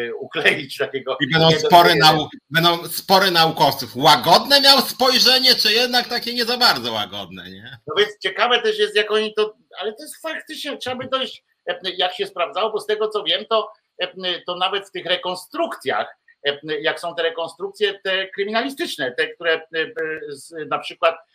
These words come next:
Speaker 1: bo dzięki temu naprawdę rozwiązano wiele spraw, e, sądowych, ponieważ,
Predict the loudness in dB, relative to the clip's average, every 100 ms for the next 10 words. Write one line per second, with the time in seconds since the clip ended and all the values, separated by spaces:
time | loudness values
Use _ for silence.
0 | _ -8 -2 -2 -2 2 2 2 -2 0
1 | 0 -2 -2 -4 -4 -4 -4 0 0 0
2 | -2 -4 -2 -2 -4 -4 -4 -4 -12 -4
3 | 0 0 0 -6 -6 -6 -6 -2